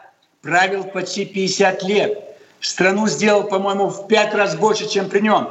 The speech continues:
От Ивана Третьего принял. Казань взял, до Волги дошел.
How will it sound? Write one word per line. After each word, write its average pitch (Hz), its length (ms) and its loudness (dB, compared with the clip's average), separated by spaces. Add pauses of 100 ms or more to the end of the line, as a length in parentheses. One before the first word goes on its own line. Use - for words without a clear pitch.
(240)
От 156 180 0
Ивана 208 240 2
Третьего 214 420 0
принял. 156 340 0 (280)
Казань 220 500 0
взял, 165 460 -6
до 214 100 0
Волги 220 340 2
дошел. - 720 -4